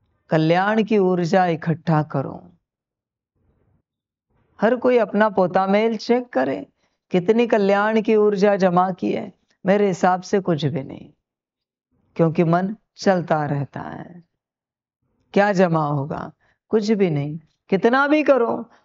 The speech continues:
कोई फायदा नहीं है, क्योंकि मन चल रहा है। जिस दिन मन, बुद्धि, संस्कार चलना बंद हो जाएंगे,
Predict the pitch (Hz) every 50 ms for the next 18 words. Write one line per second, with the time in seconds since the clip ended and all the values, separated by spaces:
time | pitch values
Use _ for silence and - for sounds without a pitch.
0 | _ - 202 226 277 311 285 294 262 247 214 233 220 220 214 202 202 196 202 220
1 | - - 196 185 185 - _ _ _ _ _ _ _ _ _ _ _ _ _ _
2 | _ _ _ _ - 175 165 190 208 208 233 247 254 226 - 277 277 285 269 269
3 | 247 226 214 214 220 220 226 233 214 196 _ _ _ _ _ _ _ _ _ _
4 | _ _ _ _ _ _ _ _ _ _ _ _ _ _ _ - 160 160 208 214
5 | 190 - 226 220 202 269 294 302 294 277 269 262 254 247 240 240 202 196 240 226
6 | 220 233 214 196 180 - 208 202 208 208 202 185 - 202 190 196 190 196 190 175
7 | 185 190 190 190 185 180 175 160 170 160 160 - - 185 180 175 196 - -